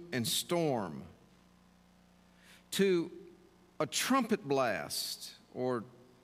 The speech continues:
to such a voice speaking words that those who heard it begged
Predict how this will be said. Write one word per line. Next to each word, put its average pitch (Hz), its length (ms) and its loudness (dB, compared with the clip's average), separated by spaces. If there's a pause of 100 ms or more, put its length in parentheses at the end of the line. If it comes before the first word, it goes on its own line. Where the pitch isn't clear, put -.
(840)
to - 80 -12
such 127 300 -4
a 117 40 -2
voice 131 340 -2
speaking 147 600 -2
words 139 760 0 (1300)
that - 160 -20
those 120 280 -2
who 120 120 0
heard 143 320 2
it 117 300 -4
begged 131 520 2